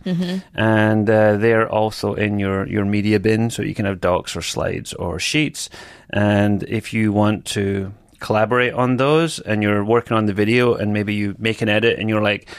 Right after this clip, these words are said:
Speaker 2: "Hey, I've
Speaker 1: Oh, yeah.
Speaker 2: done this," and you
Speaker 1: Yeah.
Speaker 2: can update the
Speaker 1: Like a
Speaker 2: doc
Speaker 1: checklist of sorts.
Speaker 2: inside of
Speaker 1: Sure.
Speaker 2: WeVideo and then go back to your, um,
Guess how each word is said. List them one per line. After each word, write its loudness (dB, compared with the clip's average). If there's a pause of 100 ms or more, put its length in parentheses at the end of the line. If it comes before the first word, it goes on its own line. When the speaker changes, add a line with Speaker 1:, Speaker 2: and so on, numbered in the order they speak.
(100)
Speaker 2:
"Hey, 2
I've -2 (120)
Speaker 1:
Oh, -4
yeah. 0
Speaker 2:
done 2
this," 2
and 0
you -4
Speaker 1:
Yeah. 2
Speaker 2:
can -8
update 0
the 2 (100)
Speaker 1:
Like 4
a 2
Speaker 2:
doc -2
Speaker 1:
checklist -4
of 0
sorts. 4
Speaker 2:
inside 4
of 4
Speaker 1:
Sure. 4
Speaker 2:
WeVideo 2 (380)
and -2
then 2
go 2
back -4
to -6
your, -4 (120)
um, -10